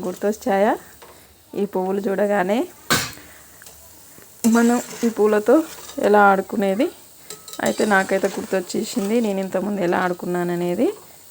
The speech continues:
ఈ ముద్దలు, ఈ ముద్దలు ముద్దలు దే-, దేవుడి కాడ తెంపి పెట్టే రోజులు కూడా గుర్తొచ్చాయన్నమాట.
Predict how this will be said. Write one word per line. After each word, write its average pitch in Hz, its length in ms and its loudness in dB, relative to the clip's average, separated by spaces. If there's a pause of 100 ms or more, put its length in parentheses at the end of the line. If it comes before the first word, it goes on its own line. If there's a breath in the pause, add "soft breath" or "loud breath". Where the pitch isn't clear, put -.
(140)
ఈ 220 100 -2
ముద్దలు, 196 560 0
ఈ 208 60 -2
ముద్దలు 196 340 2
ముద్దలు 202 320 -2
దే-, 185 260 -2
దేవుడి 185 240 -4
కాడ 196 220 -2
తెంపి 196 340 -2
పెట్టే 185 460 -4
రోజులు 180 360 -4
కూడా 302 300 0 (720 loud breath)
గుర్తొచ్చాయన్నమాట. 180 1000 0